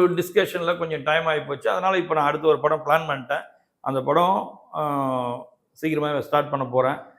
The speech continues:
ஆ, நம்ம பண்ணது ரெண்டு படம் தான், நம்ம எதுவும் ஃப்ளாப் பண்ணோம் பண்ணல, நம்ம வந்து பெரிய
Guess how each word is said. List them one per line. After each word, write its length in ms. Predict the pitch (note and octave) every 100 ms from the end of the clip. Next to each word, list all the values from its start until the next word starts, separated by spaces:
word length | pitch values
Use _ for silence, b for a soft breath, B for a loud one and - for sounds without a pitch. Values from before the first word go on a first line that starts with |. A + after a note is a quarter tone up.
| b b _ _ _
ஆ, 80 | C3+ C3+ C3 B2+ B2+ B2 B2+ C3
நம்ம 160 | C#3+ D#3+
பண்ணது 340 | D3 D3+ F3+ F3+
ரெண்டு 240 | D#3+ D#3
படம் 200 | D#3 D3+
தான், 140 | D#3
நம்ம 180 | C#3 C#3+
எதுவும் 200 | D#3+ D#3+
ஃப்ளாப் 260 | D#3 D#3+ D#3
பண்ணோம் 500 | D#3 D3+ D3+ C#3+ C#3 C3
பண்ணல, 540 | C#3 D3 D3 F3+ -
நம்ம 200 | C#3 C#3
வந்து 240 | C#3 D3 D3
பெரிய 300 | D3 D#3